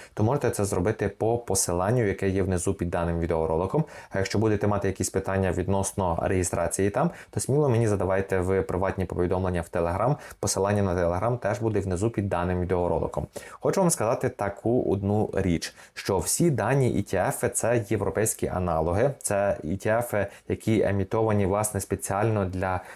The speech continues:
європейських резидентів, оскільки я сам являюся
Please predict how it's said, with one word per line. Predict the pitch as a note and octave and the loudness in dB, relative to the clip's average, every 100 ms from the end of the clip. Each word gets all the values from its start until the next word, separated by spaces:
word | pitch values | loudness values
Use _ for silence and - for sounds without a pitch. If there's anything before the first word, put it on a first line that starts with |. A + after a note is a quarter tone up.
| - | -2
європейських | F#2+ F#2+ F#2+ G#2+ G#2+ - F2+ | 0 2 2 2 0 0 -2
резидентів, | F#2+ F#2+ F2 F2+ A2 - | 0 0 2 0 0 -4
оскільки | - - A2 - F#2 | -4 -2 -2 0 0
я | F#2+ | 2
сам | - G#2 G2+ | 0 0 2
являюся | F#2 G2 F#2+ F#2 F#2+ | 2 2 2 0 -2